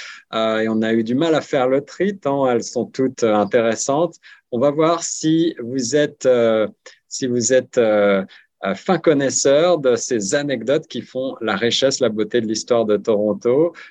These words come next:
avec, euh, donc, euh, cette première question, sans plus tarder. À quoi le mot sienne fait-il référence ? On parle bien sûr de la fameuse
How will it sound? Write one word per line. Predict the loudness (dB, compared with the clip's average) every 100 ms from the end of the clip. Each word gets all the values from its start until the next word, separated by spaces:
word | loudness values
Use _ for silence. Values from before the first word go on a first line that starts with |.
| _ -6
avec, | -2 0 0 -2 -2
euh, | 0 0
donc, | 0 -2 -2
euh, | -2 -2
cette | -2 -4 -4 _
première | -4 -2 0 -2 -6
question, | -6 -4 -4 -8 -4 -4 -2
sans | -6
plus | -8 -14 -8
tarder. | -6 -6 -4 2 4 4 0 -8 -20 _ _ _
À | -4
quoi | -4 2 4 6 4 -2 -6
le | -2 0
mot | 2 2 2 0
sienne | -6 -2 2 4 4 4 2
fait-il | 0 -4 0 0 0
référence ? | 0 -2 0 -4 -2 -4 -6
On |
parle | -4 -4 -2
bien | 0 -2
sûr | 0 2 2 2 0
de | -2
la | -2
fameuse | -2 -2 0 0 -2 -2